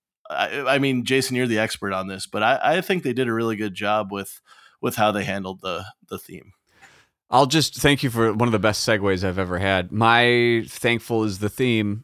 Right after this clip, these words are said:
Speaker 2: Um, fuck. I mean, it's like, if it's to-, you know, the L-, Lord of the Rings movies and all that are probably better than The Hobbit for sure. Not probably, they are. But, you know, H-,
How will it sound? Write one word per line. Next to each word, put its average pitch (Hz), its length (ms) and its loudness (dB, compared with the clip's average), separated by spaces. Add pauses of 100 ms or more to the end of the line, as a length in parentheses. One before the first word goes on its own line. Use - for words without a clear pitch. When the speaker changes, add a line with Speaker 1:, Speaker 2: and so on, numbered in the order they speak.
(160)
Speaker 2:
Um, 98 520 0 (920)
fuck. 113 360 0 (200)
I 107 100 2
mean, 117 280 4
it's 117 220 -2
like, 147 320 2 (420)
if - 400 0 (240)
it's 170 340 0
to-, 214 320 4
you 185 140 4
know, 156 540 6
the 143 160 0
L-, 147 60 4
Lord 160 360 6
of - 20 2
the 160 60 4
Rings 156 220 2
movies 151 440 4
and 139 100 2
all 135 140 4
that 135 120 4
are 127 60 4
probably 117 280 2 (160)
better 120 400 2 (100)
than 120 140 -2
The 110 80 0
Hobbit 113 360 0
for 117 120 -6
sure. 98 260 0
Not 98 200 0
probably, 85 320 -2
they 85 140 -2
are. 82 200 -2 (280)
But, 165 280 4 (400)
you 120 160 2
know, 101 280 2 (500)
H-, - 80 -16